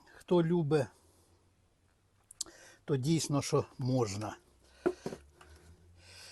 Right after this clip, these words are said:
Так, южний загар, друзі, ми про нього вже розповідали. Ну, е, не будемо навіть зупинятися. Прекрасний сорт. Ну, сливка — це не те.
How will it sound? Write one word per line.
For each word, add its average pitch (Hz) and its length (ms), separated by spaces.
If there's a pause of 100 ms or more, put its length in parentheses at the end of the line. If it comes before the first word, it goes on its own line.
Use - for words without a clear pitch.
(180)
Так, 170 300
южний 190 360
загар, 160 480 (720)
друзі, 135 400 (420)
ми 170 200 (100)
про 165 160
нього 160 300
вже 151 180
розповідали. 160 760 (360)
Ну, 175 240 (200)
е, 139 500 (160)
не 160 220
будемо 156 340
навіть 147 260
зупинятися. 160 680
Прекрасний 151 920 (420)
сорт. - 580 (360)
Ну, 208 180
сливка — 190 460
це 180 180
не 170 140
те. 196 180